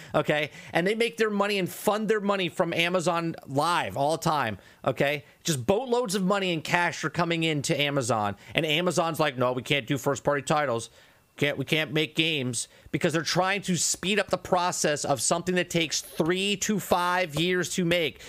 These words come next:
They're trying to make a game in less time for the exact same price and, and make it good, which they can't do because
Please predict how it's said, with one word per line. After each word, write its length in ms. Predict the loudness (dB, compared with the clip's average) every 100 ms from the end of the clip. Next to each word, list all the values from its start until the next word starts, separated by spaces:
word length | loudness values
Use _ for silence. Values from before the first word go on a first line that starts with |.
| -8
They're 140 | -2 0
trying 420 | 0 0 0 0
to 140 | 0
make 160 | 0 0
a 40 |
game 580 | 0 2 2 2 0 -2 -6 -18 -20 -4
in 180 | -2 0
less 320 | 0 0 -2
time 580 | -2 -2 0 0 -2 -4 -8 -20 _
for 140 | -6 -2
the 140 | 0
exact 340 | 2 0 0
same 260 | -2 -2 -2
price 380 | 0 0 0 0
and, 180 | 0 0
and 180 | 2 0
make 120 | 0
it 120 | -2
good, 260 | -2 -2 -6 _ _ -4
which 180 | -2
they 100 | 0
can't 360 | 0 0 0 0
do 440 | -2 0 0 -2 -8 -16 -20 -4
because 480 | -4 0 0 0 -4